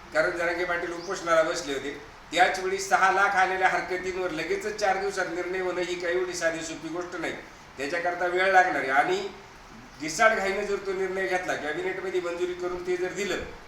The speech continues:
तर उद्या न्यायालयात ती सगळ्या सोयऱ्यांची प्रक्रिया सुद्धा टिकणार नाही. याचा सर्वार्थाने विचार करून शासनानं सगळ्या सोयऱ्यांचा जो ते ज्या हरकती, त्याच्यावर काम करायला सुरुवात केली. पण आदरणीय जरांगे पाटलांनी गेले दोन तीन दिवस झाले त्यांचा संयम सुटल्यासारखं झालं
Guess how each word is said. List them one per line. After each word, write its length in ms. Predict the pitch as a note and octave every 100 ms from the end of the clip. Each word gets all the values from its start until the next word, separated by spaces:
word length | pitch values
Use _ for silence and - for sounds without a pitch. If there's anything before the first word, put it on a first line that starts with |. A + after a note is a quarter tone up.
| -
तर 40 |
उद्या 300 | E3+ E3+ G#3+
न्यायालयात 500 | G3+ F#3 F#3 F#3 F#3
ती 80 | F#3+
सगळ्या 280 | F3+ F3+ E3+
सोयऱ्यांची 380 | E3+ D#3+ D#3+ E3
प्रक्रिया 400 | D#3+ D#3+ E3 D#3+
सुद्धा 220 | D#3+ D#3
टिकणार 440 | D#3+ E3 G3+ F3+
नाही. 140 | C#3+ C#3+ - - - -
याचा 280 | C#3+ D#3 D3
सर्वार्थाने 560 | F3+ F3 F3 F3 F3+ F#3
विचार 260 | F3 F3
करून 280 | E3+ E3+ F#3
शासनानं 520 | F3+ E3+ D#3 D3+ D3+ E3+
सगळ्या 300 | E3 D#3 D#3
सोयऱ्यांचा 440 | D#3 D3+ C#3+ D3
जो 140 | D3 F3+ - - - - -
ते 100 | D3+
ज्या 240 | F3 F#3 -
हरकती, 460 | F#3+ G3 A3 D3 C#3
त्याच्यावर 320 | D#3 - G3
काम 260 | F#3+ E3 E3
करायला 240 | D#3 E3+
सुरुवात 280 | F#3 E3+ D3
केली. 220 | B2 A#2 - - - - - -
पण 80 | D#3
आदरणीय 420 | E3 F#3+ F#3+ G#3
जरांगे 300 | F#3+ G3 G3+
पाटलांनी 500 | G#3 G3 G3+ F#3+ F#3+ G3 - - - -
गेले 180 | E3+ F#3+
दोन 260 | F#3 F#3
तीन 140 | G#3 G3
दिवस 180 | G3+
झाले 280 | G3 F#3 F#3
त्यांचा 360 | F#3 F#3 F#3 F#3
संयम 340 | F3+ F3 E3+
सुटल्यासारखं 600 | E3+ E3 F3+ F3 D#3 D3+
झालं 220 | D3 C#3